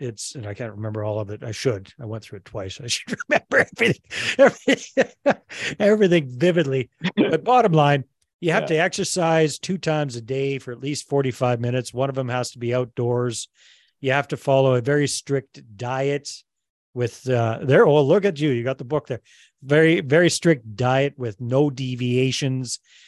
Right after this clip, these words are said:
Speaker 1: You have
Speaker 2: Yeah.
Speaker 1: to take a selfie picture. You have to weigh yourself. You have to drink four frickin' liters of water every single day.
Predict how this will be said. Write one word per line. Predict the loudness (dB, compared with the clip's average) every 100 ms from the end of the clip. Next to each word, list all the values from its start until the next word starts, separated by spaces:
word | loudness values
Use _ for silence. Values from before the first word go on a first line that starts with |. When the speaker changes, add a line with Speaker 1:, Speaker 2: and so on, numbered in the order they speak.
| _ -6
Speaker 1:
You | -2
have | 0
Speaker 2:
Yeah. |
Speaker 1:
to | 0
take | 0 0
a | 0
selfie | 2 2 2 0 0
picture. | 2 0 -2 -4
You | -4
have | -6
to | -12
weigh | -2 0
yourself. | 2 0 -2 0 2 0 -2 _ _ _ _
You | -8
have | -6 -6
to | -8
drink | -4 -2 -2 -6 -20 _ _ -4
four | 0 0 0
frickin' | -4 -10 -8 -6 -8 -6
liters | 0 2 4 2 -2
of | -6 -6
water | -6 2 4 6 4 2 -2
every | -8 -6 -6
single | -6 -6 -4
day. | -2 -2